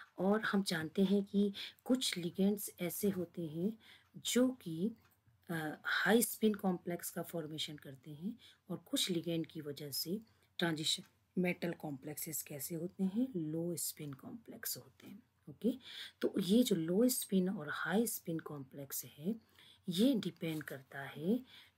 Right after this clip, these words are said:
d ऑर्बिटल की स्प्लिटिंग पर। मेटल का जो d ऑर्बिटल है, इसकी स्प्लिटिंग पर डिपेंड करता है, और इसकी स्प्लिटिंग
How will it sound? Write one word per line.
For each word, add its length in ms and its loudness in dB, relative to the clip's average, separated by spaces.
d 180 8
ऑर्बिटल 680 -4
की 400 -4
स्प्लिटिंग 960 0
पर। 300 -18
मेटल 500 0
का 160 -4
जो 280 -10
d 140 4
ऑर्बिटल 560 -4
है, 220 -14
इसकी 580 -10
स्प्लिटिंग 800 -4
पर 100 -2
डिपेंड 440 -8
करता 380 -14
है, 240 -6
और 180 -4
इसकी 420 0
स्प्लिटिंग 760 4